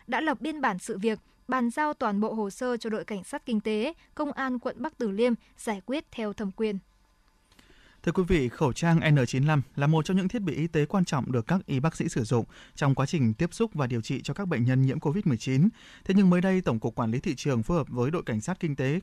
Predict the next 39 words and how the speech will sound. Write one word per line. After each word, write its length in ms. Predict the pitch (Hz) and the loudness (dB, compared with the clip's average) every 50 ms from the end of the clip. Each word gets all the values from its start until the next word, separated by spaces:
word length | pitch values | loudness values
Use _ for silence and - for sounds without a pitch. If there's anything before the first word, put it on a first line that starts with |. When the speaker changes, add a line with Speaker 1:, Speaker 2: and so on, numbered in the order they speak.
| - - | -4 -2
Speaker 2:
công 160 | 165 151 151 | 0 0 2
an 180 | 143 139 135 123 | 2 0 0 0
quận 240 | - 135 110 110 | 0 0 2 2
Bắc 200 | 120 175 202 - | 2 0 0 -2
Từ 100 | - 139 | -2 -2
Liêm 220 | 110 117 139 147 135 131 - - - - - - | 0 2 2 2 2 0 -4 -10 -20 -20 -12 -6
và 280 | 117 123 127 120 117 113 | 0 2 2 4 4 2
đội 200 | 117 131 127 - | 2 0 0 0
quản 200 | - 135 120 113 | 0 0 0 0
lý 80 | 131 | 0
thị 140 | - 196 147 | -2 -4 -4
trường 220 | - - 131 120 | 0 0 0 0
số 120 | - - 139 | 2 2 2
hai 140 | 156 170 170 | 4 6 6
mươi 120 | 170 156 | 6 6
hai 200 | 151 156 156 151 - - - _ _ - | 6 4 4 2 2 -2 -10 _ _ -2
bất 120 | 214 208 | 0 2
ngờ 140 | 185 156 123 | 4 2 2
phát 140 | 113 208 202 | 2 -2 -2
hiện 200 | - 156 - 113 | -2 -2 0 0
ra 200 | 113 127 127 120 - - - - - - | 2 2 2 2 0 -6 -18 -20 -8 -2
hơn 260 | - 147 143 139 135 | 2 4 4 6 4
một 200 | 139 135 120 - | 4 2 2 0
trăm 200 | - 196 185 185 | 2 2 2 2
thùng 220 | - 165 135 113 | 2 2 0 2
khẩu 180 | - - 113 104 | 2 2 0 0
trang 180 | - 135 135 - - 135 131 | 2 0 0 0 2 2 2
N 100 | 123 110 | 2 0
chín 160 | - - 127 | 0 0 2
mươi 40 | 143 | 4
lăm 160 | 156 147 143 139 - - - - - - | 4 4 4 2 0 -6 -20 -12 -2 2
với 160 | 147 147 151 | 4 4 4
số 160 | - - 190 | 4 2 2
lượng 260 | 208 214 - - 123 | 2 2 2 2 2
gần 200 | 120 131 127 120 117 | 2 4 4 4 2
hai 220 | 110 - 190 196 | 2 0 2 4
mươi 120 | 190 190 185 | 6 6 6
nghìn 180 | 165 139 110 | 6 6 4
chiếc 240 | 110 - 180 208 220 | 2 2 2 2 0